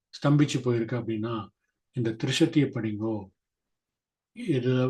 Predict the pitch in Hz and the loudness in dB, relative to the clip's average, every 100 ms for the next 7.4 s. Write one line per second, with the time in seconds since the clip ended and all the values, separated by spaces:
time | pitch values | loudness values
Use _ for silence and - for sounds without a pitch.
0 | 151 185 131 127 127 143 131 147 147 139 | 2 0 0 0 2 2 4 4 4 6
1 | 160 160 127 117 117 139 - - 131 135 | 6 4 2 -4 -4 -2 0 0 0 0
2 | - _ _ _ _ _ _ - 175 127 | -2 _ _ _ _ _ _ -10 -8 -8
3 | 127 - 131 143 - 113 113 196 - _ | -6 0 2 4 2 0 -2 -4 -10 _
4 | _ _ _ _ _ _ _ _ - 127 | _ _ _ _ _ _ _ _ -8 -4
5 | 123 120 131 123 113 107 120 139 _ _ | -2 -2 -2 0 -2 -4 -8 -12 _ _
6 | _ _ - 127 147 143 190 147 139 - | _ _ 0 4 4 4 4 2 2 0
7 | 170 113 110 | -2 -2 -4